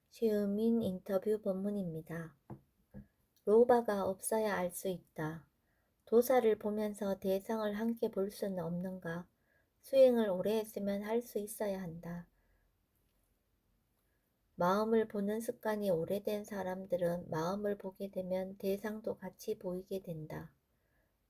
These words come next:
원인이 있으면 길레사는 계속 일어난다. 내가 없다는 것은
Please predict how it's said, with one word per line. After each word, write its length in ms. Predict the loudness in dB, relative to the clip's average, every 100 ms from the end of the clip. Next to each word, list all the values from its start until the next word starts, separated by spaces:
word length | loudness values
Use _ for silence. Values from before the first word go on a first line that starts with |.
| -2
원인이 540 | 4 6 6 6 6
있으면 480 | 2 -4 -4 -2 -2
길레사는 680 | -6 -2 0 0 -2 -4 -6
계속 420 | -6 -4 -2 -4
일어난다. 720 | -4 -4 -4 -8 -8 -8 -8 -16 _ _ _ _ _
내가 360 | -4 -2 2 0
없다는 540 | 0 0 0 0 -2
것은 520 | -2 -2 -2 -4 -6